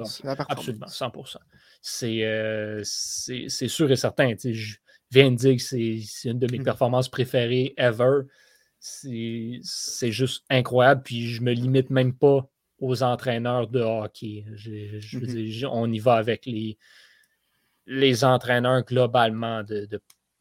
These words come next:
Speaker 1: pas mal tous les films, là. Il y en a qui l'accotent un petit peu, mais honnêtement, c'est, c'est up there, certainement.
Speaker 2: Ouais, effectivement. Moi, j'ai repris ça avec, euh,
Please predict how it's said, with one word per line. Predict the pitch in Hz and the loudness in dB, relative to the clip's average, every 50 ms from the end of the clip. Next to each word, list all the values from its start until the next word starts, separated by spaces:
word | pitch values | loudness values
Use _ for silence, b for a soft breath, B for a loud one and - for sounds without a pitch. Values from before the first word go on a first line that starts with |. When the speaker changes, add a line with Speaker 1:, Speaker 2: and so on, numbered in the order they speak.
| _ - | _ -2
Speaker 1:
pas | - 127 123 | 0 2 2
mal | 123 120 117 | 2 0 0
tous | - - 127 - | -2 -6 -8 -4
les | 123 113 101 | -4 -4 -4
films, | - - 135 127 | -2 -2 -2 -2
là. | 127 123 | 0 -2
Il | 117 | -2
y | 117 | -2
en | 113 117 123 | -2 -2 -2
a | 127 | -6
qui | 131 - 123 113 | -6 -6 -6 -2
l'accotent | 110 110 101 - 131 120 120 131 | -2 -2 -4 -2 -4 -4 -2 -4
un | 117 110 | -6 -6
petit | 101 - - - | -8 -10 -12 -12
peu, | _ - 123 120 123 _ _ _ _ _ _ | _ -6 -6 -6 -6 _ _ _ _ _ _
mais | - 107 107 107 104 107 107 107 113 131 - - - | -10 -6 -4 -2 -2 -2 -2 -2 -4 -6 -8 -6 0
honnêtement, | - 139 135 135 127 113 107 - - 123 120 120 117 110 | 2 4 6 6 6 4 4 0 -2 -2 0 0 0 -4
c'est, | - - - - 120 113 110 107 107 107 107 107 120 - 233 - | -6 -8 -12 -10 -8 -6 -4 -4 -4 -4 -4 -6 -8 -12 -12 -10
c'est | - - - - 113 110 | -8 -6 -2 -2 0 2
up | 110 107 104 - | 2 2 0 -2
there, | 117 113 107 107 104 | -6 -4 -4 -4 -6
certainement. | - - - - _ - - 90 82 - - _ _ _ b b b b b b _ _ - | -8 -12 -14 -14 _ -20 -20 -20 -20 -20 -20 _ _ _ b b b b b b _ _ -16
Speaker 2:
Ouais, | - - - - | -14 -12 -12 -12
effectivement. | 120 - - - - - 139 123 117 123 131 135 143 | -14 -16 -18 -14 -10 -6 -6 -6 -6 -6 -6 -4 -4
Moi, | 156 175 196 | 0 0 2
j'ai | 185 - - 160 147 147 | 2 4 4 4 6 4
repris | 147 - | 4 4
ça | - 180 | 6 6
avec, | 151 139 131 123 - | 8 8 6 8 8
euh, | 135 131 131 131 127 | 8 10 10 8 6